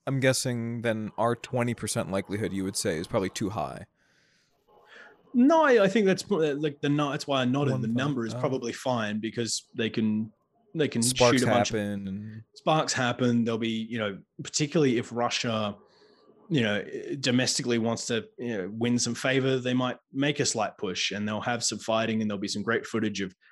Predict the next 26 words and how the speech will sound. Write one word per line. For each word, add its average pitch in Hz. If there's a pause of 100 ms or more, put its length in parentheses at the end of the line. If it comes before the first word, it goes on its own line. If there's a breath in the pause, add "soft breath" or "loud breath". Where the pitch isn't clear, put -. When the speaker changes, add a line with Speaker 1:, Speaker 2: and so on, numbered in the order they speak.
(200 soft breath)
Speaker 2:
brave 117
Russian 107
soldiers 110
taking 113
on 110
these 101
Ukrainian 110
devils. 101 (380 soft breath)
Um, 90 (200)
you 123
know, 87 (680)
there 151
may 143
be 135
some 113
little 120
bits 113
of 101
fighting 110
here 107
and 101
there, 131
as 101
we 104
saw 110
with 101